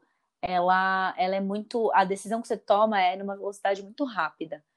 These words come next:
Ou no online, você monta o carrinho e deixa ele de lado, você acaba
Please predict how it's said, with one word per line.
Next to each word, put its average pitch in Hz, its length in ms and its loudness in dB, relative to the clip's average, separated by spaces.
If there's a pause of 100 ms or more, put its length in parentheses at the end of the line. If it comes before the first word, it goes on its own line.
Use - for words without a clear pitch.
(180)
Ou 196 100 0
no 208 100 6
online, 180 480 8
você 175 260 -6
monta 202 300 2
o - 20 -20
carrinho 180 520 -6 (220)
e - 60 -6
deixa 175 260 4
ele 175 140 2
de 160 140 0
lado, 165 540 6 (640)
você 196 760 0
acaba 208 920 2